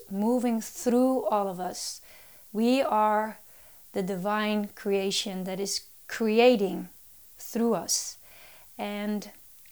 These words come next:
Hari, again, is also invoking that healing force within you. And with this meditation, it's like saying, Okay, I am willing to see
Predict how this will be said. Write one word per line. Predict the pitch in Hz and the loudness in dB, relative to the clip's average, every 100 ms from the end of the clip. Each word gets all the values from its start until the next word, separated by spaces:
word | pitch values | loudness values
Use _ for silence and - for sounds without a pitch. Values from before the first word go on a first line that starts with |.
| - - | -20 -18
Hari, | - 208 208 226 240 | -6 -2 2 2 2
again, | - 196 220 226 | 0 -4 -2 0
is | 226 208 | 0 0
also | 262 311 - 240 226 226 226 - - - - | 2 2 2 2 2 -2 -6 -16 -20 -20 -6
invoking | 208 202 208 220 220 220 214 202 - - - - | -2 0 0 0 -2 -4 -4 -6 -10 -20 -20 -10
that | 202 190 | -10 -10
healing | - 208 240 233 208 | -6 0 2 2 -2
force | - 196 185 185 - 240 | -4 -6 -4 -4 -8 -6
within | 196 185 196 180 | -6 -4 -2 -4
you. | 180 - 202 - - - - - | -6 -10 -12 -20 -20 -20 -14 -8
And | 196 | -4
with | 196 254 254 | 2 2 0
this | 294 262 - - | -2 -2 -4 -4
meditation, | 226 220 220 220 208 - 208 | -4 -2 -4 -4 -6 -4 -6
it's | 196 - | -6 -8
like | 196 185 | -8 -8
saying, | - 202 202 202 | -6 -6 -4 -4
Okay, | 233 220 208 190 190 - - - - | -6 -6 -6 -6 -10 -16 -20 -12 -2
I | 226 262 | 0 2
am | 269 226 | 2 4
willing | 233 233 233 | 2 2 0
to | - | -2
see | - - 196 196 | -4 -2 -2 -4